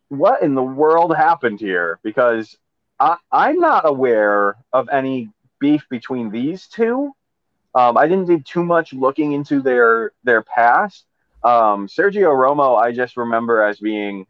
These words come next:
the, a hothead when he was on the Rays. Um, so maybe it's just his,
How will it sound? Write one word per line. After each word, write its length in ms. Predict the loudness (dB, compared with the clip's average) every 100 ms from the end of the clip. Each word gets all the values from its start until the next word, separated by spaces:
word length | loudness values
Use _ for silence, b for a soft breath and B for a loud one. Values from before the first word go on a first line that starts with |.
| _ -8
the, 460 | -4 -2 -4 -6 -4
a 80 | -2
hothead 480 | 0 0 2 0 0
when 120 | -4
he 100 | -2
was 100 | 0
on 160 | 0 -2
the 100 | -4
Rays. 640 | 0 0 -2 -8 -18 -20 _ _ -4
Um, 400 | 2 4 4 0
so 320 | -2 0 2 2
maybe 400 | 0 0 2 0
it's 200 | -2 -6
just 380 | -2 -2 -4 -10
his, 320 | -10 -10